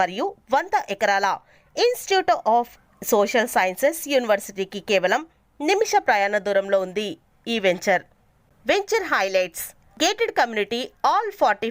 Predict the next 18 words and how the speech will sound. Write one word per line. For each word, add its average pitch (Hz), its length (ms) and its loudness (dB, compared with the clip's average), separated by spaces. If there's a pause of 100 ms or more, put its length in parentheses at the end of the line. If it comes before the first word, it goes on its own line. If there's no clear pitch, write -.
feet 202 160 0 (100)
blacktop 190 480 -2
roads, 440 240 -2 (480)
electricity 381 720 -6
with 240 100 -8 (100)
street 208 340 -2
lights 208 280 -4 (160)
and 196 120 -6 (240)
avenue 392 380 -4
plantation, 180 600 -2 (800)
overhead 359 440 2 (120)
tank 190 220 -2 (440)
and 180 120 -2 (280)
underground 339 540 -2
drinking 190 420 -10
water 180 260 2 (360)
మరియు 190 320 0 (680)
landscaped 302 720 -2